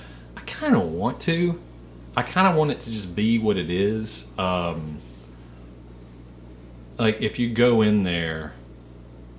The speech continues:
one thing that I am actually proud of is there's a there's a little, uh,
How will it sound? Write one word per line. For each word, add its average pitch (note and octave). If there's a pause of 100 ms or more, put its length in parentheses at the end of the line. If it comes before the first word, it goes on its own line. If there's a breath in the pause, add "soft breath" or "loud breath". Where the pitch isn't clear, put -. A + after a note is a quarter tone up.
(120)
one D#3
thing C#3+
that G#2
I F#2+
am F#2
actually D#2+
proud D2
of C#2 (600 loud breath)
is G#2
there's G#2
a F2 (520)
there's G2+
a G#2
little, G#2 (120)
uh, F2